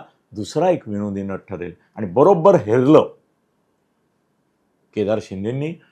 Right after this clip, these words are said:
आणि केदार शिंदे ना हा पैलू पाडणारा हिरा कच्चा असतो, त्याला पैलू पाडल्याशिवाय तो चमकत नाही आणि हिरा म्हणून तळपत नाही.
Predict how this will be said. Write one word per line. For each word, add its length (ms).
आणि 480
केदार 300
शिंदे 380
ना 360
हा 260
पैलू 600
पाडणारा 600
हिरा 380
कच्चा 400
असतो, 340
त्याला 160
पैलू 400
पाडल्याशिवाय 560
तो 160
चमकत 460
नाही 160
आणि 160
हिरा 260
म्हणून 320
तळपत 420
नाही. 140